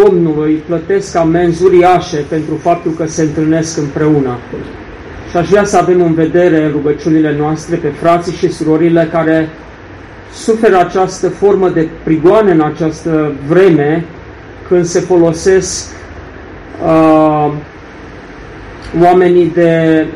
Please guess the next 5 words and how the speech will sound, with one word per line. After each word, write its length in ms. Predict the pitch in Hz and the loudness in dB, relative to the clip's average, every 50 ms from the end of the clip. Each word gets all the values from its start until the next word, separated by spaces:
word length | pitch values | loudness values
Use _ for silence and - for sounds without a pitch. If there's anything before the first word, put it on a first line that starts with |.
| - - - | -14 -16 -12
situația 580 | - - 190 185 190 214 208 196 - - 180 | -4 -2 -2 0 2 2 2 2 2 2 2
aceasta 800 | 165 156 - 180 175 170 - - 190 175 165 160 160 156 151 - - - - - - - - - | 2 2 2 2 2 2 0 0 2 2 4 4 4 2 2 0 -4 -12 -16 -18 -18 -10 -4 0
complicată, 600 | 208 196 - 196 185 - 175 165 160 160 - 190 | 0 0 2 0 0 2 4 2 2 4 2 2
reală, 600 | 180 175 175 170 160 156 151 160 160 160 170 175 165 151 156 | 4 4 4 4 4 4 4 2 2 2 0 -2 -4 -4 -2
ea 120 | 160 160 | -2 -2